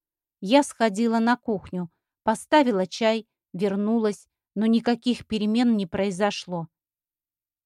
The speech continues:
«Ты чего зависла?» робко уточнила я. «Слушай», тоном, не предвещавшим ничего хорошего, произнесла Гуля.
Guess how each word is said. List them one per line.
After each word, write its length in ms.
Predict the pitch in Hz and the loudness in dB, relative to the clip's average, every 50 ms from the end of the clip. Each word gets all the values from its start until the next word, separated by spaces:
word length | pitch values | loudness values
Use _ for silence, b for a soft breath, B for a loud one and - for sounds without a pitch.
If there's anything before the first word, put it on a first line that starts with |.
| _ - | _ -10
«Ты 100 | - 180 | -10 -10
чего 380 | - - - 208 202 233 254 | -10 -8 -10 -6 -2 -2 -2
зависла?» 680 | 208 180 208 208 196 247 240 226 - - 202 180 175 165 _ _ _ _ _ _ _ - | -2 -2 -4 -4 -2 -2 -4 -4 -6 -8 -8 -8 -8 -10 _ _ _ _ _ _ _ -10
робко 400 | - 202 208 190 - - - - | -4 -2 -2 -4 -4 -8 -12 -10
уточнила 560 | 190 180 - 208 202 - - 226 208 202 196 | -10 -4 -4 -4 -4 -4 -4 -4 -2 -2 0
я. 340 | 208 220 214 202 208 175 165 _ _ _ _ _ _ _ _ _ _ _ _ _ _ _ _ _ _ | -2 -2 -2 -2 -2 -4 -4 _ _ _ _ _ _ _ _ _ _ _ _ _ _ _ _ _ _
«Слушай», 800 | _ - - - 214 226 240 226 202 - - - 190 170 170 160 _ _ _ _ _ _ | _ -18 -10 -6 -2 0 0 0 -2 -4 -4 -6 -6 -6 -6 -12 _ _ _ _ _ _
тоном, 540 | - 214 220 247 269 240 208 185 170 165 - _ _ _ _ _ - | -6 -2 2 2 2 2 2 -2 -6 -8 -10 _ _ _ _ _ -8
не 160 | - 196 208 208 | -4 -4 -2 -2
предвещавшим 1080 | - - 226 233 180 185 233 226 - - - - 262 254 240 - - - 190 190 196 | -2 -2 -2 -2 -2 -2 -4 -4 -4 -4 0 2 2 2 2 0 -6 -6 -4 -2 -2
ничего 440 | 202 190 - - 233 214 220 240 220 | -2 -4 -4 -4 -4 0 2 2 0
хорошего, 680 | - - 220 208 202 - 190 185 - - 220 185 190 185 | 2 2 2 2 4 4 2 2 0 -4 -4 -2 -2 -2
произнесла 800 | - 202 196 208 196 190 175 214 202 185 - - 240 226 226 220 | -2 -2 -4 -4 -4 -2 -2 -4 -4 -4 -4 -2 0 2 2 0
Гуля. 460 | 220 220 240 247 220 190 185 175 | 0 0 0 0 0 -2 -4 -10